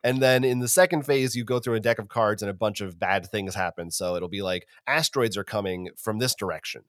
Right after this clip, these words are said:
And if you didn't build a cannon in that direction, then you're gonna lose a ship part. And maybe if you lose a ship part that was connected to other parts, those other parts will fall off too, 'cause they're not supported anymore. So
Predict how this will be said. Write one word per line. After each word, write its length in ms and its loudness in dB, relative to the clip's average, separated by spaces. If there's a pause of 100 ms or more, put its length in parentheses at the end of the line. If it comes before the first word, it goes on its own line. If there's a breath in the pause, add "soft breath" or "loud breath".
(200 soft breath)
And 180 0
if 80 -2
you 80 0
didn't 220 2
build 160 4
a 40 0
cannon 440 4
in 100 0
that 180 2
direction, 520 -4
then 340 -2
you're 180 -8
gonna 140 -2
lose 280 -4
a 60 -6
ship 280 -6
part. 260 -14 (480 soft breath)
And 240 -4
maybe 300 -2
if 100 -8
you 140 -6
lose 260 -2
a 60 -4
ship 240 -2
part 180 4
that 80 0
was 140 -2
connected 400 -2
to 80 4
other 180 4
parts, 320 2
those 140 -2
other 160 -2
parts 280 4
will 120 -2
fall 320 2
off 200 4
too, 220 -2
'cause 160 -8
they're 140 -2
not 160 0
supported 400 -2
anymore. 400 -8
So 260 -2